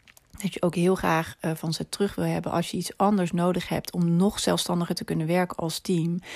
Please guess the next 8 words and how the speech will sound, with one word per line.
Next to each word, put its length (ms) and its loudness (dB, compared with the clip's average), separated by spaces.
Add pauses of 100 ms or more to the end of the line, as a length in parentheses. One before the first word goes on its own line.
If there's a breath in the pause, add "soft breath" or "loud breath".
(260 loud breath)
En 160 2
jullie 280 4
het 180 -2
onderling 480 2
ook 180 -2
vooral 340 -4
kunnen 300 -2
doen. 360 6